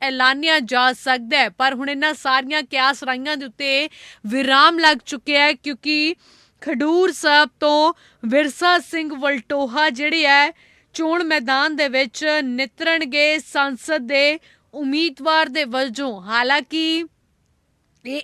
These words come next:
ਏਰੀਆ ਜਿਹੜਾ ਹੈ ਧਾਰਮਿਕ ਸ਼ਖਸੀਅਤਾਂ ਅਤੇ ਧਾਰਮਿਕ ਲੋਕਾਂ ਦੇ ਨਾਲ ਜ਼ਿਆਦਾ ਜੁੜਿਆ ਹੋਇਆ ਹੈ, ਕਿਉਂਕਿ ਇਸ ਏਰੀਏ ਦੇ ਵਿੱਚ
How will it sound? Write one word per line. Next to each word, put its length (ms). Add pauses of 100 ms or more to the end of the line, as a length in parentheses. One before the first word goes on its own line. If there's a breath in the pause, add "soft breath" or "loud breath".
ਏਰੀਆ 420
ਜਿਹੜਾ 300
ਹੈ 180 (400 loud breath)
ਧਾਰਮਿਕ 560 (500 soft breath)
ਸ਼ਖਸੀਅਤਾਂ 920 (160)
ਅਤੇ 240
ਧਾਰਮਿਕ 460
ਲੋਕਾਂ 500
ਦੇ 100
ਨਾਲ 240
ਜ਼ਿਆਦਾ 580 (440 soft breath)
ਜੁੜਿਆ 460
ਹੋਇਆ 220
ਹੈ, 60
ਕਿਉਂਕਿ 360
ਇਸ 420 (800 soft breath)
ਏਰੀਏ 360
ਦੇ 140
ਵਿੱਚ 360